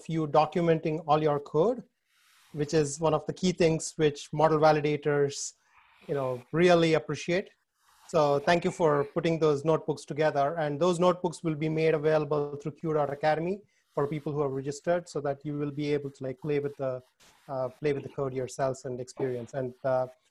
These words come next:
also the slides will also be shared. Um, so next we will, uh, hear from Ben about, um,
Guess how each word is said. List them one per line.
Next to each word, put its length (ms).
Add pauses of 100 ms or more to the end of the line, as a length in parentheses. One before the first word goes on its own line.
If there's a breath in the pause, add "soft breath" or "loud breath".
(100)
also 260
the 120
slides 440
will 120
also 260
be 140
shared. 340 (460 soft breath)
Um, 280
so 120
next 400
we 120
will, 440
uh, 340
hear 260
from 260
Ben 400
about, 560
um, 480